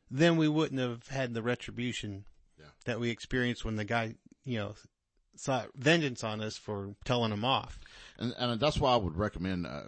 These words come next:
Speaker 2: pe-, when people ask me about reading the Bible, um, I, I always recommend read all of it. Don't, don't just read the parts that you understand now and go back and reread the same things. Read all of it,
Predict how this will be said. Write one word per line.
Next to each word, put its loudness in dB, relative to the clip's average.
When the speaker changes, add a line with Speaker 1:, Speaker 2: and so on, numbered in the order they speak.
Speaker 2:
pe-, -4
when -6
people 2
ask 0
me -2
about -2
reading -2
the -6
Bible, -2
um, 0
I, -4
I -4
always 2
recommend -2
read -2
all 4
of -6
it. -16
Don't, -10
don't -4
just -4
read 0
the -2
parts 2
that -6
you -2
understand -4
now -8
and -6
go -2
back 0
and -8
reread -4
the -8
same -4
things. -4
Read -2
all 2
of -4
it, -12